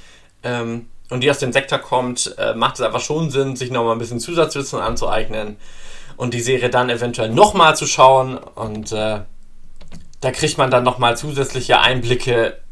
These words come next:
was man vielleicht alles so übersehen hat an Kleinigkeiten und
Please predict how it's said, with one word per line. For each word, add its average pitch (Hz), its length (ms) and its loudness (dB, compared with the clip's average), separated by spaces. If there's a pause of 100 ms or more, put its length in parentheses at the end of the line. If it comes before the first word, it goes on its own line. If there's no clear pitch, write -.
(200)
was 120 400 -4
man 127 120 0
vielleicht 127 240 0
alles 131 200 2
so 147 80 -4
übersehen 135 520 4
hat - 280 0
an 123 120 -2
Kleinigkeiten 113 800 4 (460)
und 117 400 -4